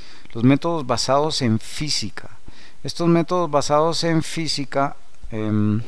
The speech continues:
utilizan conocimientos sobre el proceso de formación de imagen. Dentro del modelo de Mark Palmer, como estamos introduciendo conocimiento adicional,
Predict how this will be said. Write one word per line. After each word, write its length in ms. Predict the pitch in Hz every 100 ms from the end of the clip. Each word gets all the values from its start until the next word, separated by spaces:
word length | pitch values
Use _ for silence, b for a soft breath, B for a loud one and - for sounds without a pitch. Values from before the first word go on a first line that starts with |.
| B B - - b b b b b b - - - -
utilizan 600 | 147 - 135 147 180 180
conocimientos 680 | 160 131 127 131 135 160
sobre 220 | - 151 151
el 80 |
proceso 460 | 143 127 113 127 147
de 80 | 139
formación 460 | - 110 107 117
de 80 | 120
imagen. 480 | 131 156 135 98 98 - B B B
Dentro 560 | - 120 160 165 170 190
del 140 | 185
modelo 420 | 160 143 143 151 170
de 80 |
Mark 280 | 151 143 147 -
Palmer, 400 | 151 147 151 143
como 260 | - 110
estamos 400 | 101 - 123 143
introduciendo 920 | 165 143 156 147 156 143 123 107 - -
conocimiento 580 | - 110 - 117 131 147
adicional, 540 | 151 139 151 147 139